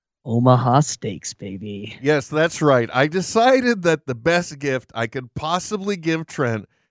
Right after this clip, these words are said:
Speaker 2: was just a big old box of meat.
Speaker 1: And Will was like, "One, step one,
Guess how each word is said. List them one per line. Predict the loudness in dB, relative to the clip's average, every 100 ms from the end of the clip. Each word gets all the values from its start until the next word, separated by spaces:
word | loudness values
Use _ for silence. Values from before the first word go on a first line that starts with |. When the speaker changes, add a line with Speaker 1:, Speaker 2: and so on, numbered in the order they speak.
| _ -18
Speaker 2:
was | -12
just | -10 -6
a |
big | 0 2 6
old | 8 8 4
box | 0 0 2
of | 4
meat. | 6 4 0 -16 _ _ _ _ _ 4
Speaker 1:
And | 8
Will | 10 10
was | 8
like, | 4 2
"One, | 4 4 4 2 -6
step | 0 0 0
one, | -2 -2 -2 -8